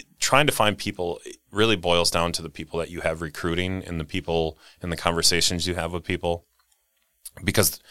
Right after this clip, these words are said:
most of the time nowadays, right now, you might have a candidate that comes in, well, they've got four other job interviews lined up.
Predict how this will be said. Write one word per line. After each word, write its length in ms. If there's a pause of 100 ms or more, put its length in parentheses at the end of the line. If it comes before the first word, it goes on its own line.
(200)
most 200
of 60
the 60
time 340
nowadays, 540
right 160
now, 340 (840)
you 140
might 160
have 140
a 60
candidate 400
that 80
comes 300
in, 220
well, 80
they've 140
got 180
four 340
other 140
job 300
interviews 380
lined 200
up. 140